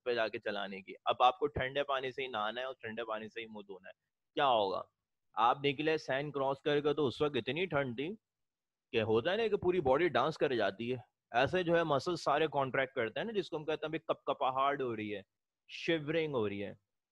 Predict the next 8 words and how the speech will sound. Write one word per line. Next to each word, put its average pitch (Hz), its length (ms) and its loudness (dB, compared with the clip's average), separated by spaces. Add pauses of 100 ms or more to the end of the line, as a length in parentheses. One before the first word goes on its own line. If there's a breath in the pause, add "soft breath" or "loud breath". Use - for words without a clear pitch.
तो 123 60 -4
ये 131 60 -2
जो 156 120 -2
मसल्स 147 480 -2 (100)
कॉन्ट्रैक्ट 131 580 0
करते 160 280 0
हैं 139 160 0
ये 127 180 -4